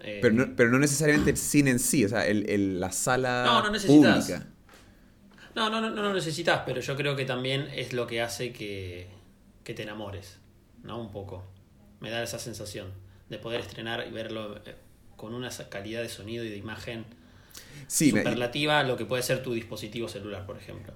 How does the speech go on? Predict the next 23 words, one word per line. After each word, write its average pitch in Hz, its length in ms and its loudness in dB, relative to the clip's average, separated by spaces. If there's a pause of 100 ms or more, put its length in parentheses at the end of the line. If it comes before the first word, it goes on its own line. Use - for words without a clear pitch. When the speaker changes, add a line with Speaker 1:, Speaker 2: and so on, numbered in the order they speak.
(140)
Speaker 2:
No, 117 140 10
es 117 120 12
verdad, 110 300 10
no, 110 200 6
y 101 40 8
tampoco 107 360 6
estoy 131 160 0
diciendo, 127 540 4
sí, 104 200 4
es 98 80 6
ver-, - 140 0
no, 90 140 -2
sí, - 180 -2
es 107 60 -6
verdad, 120 260 -2
sí, 113 220 -2
algo, 165 320 4
es 139 120 2
que 135 100 -2
también 151 380 2 (300)
piensa 147 340 2
que 120 140 0
nosotros 127 340 0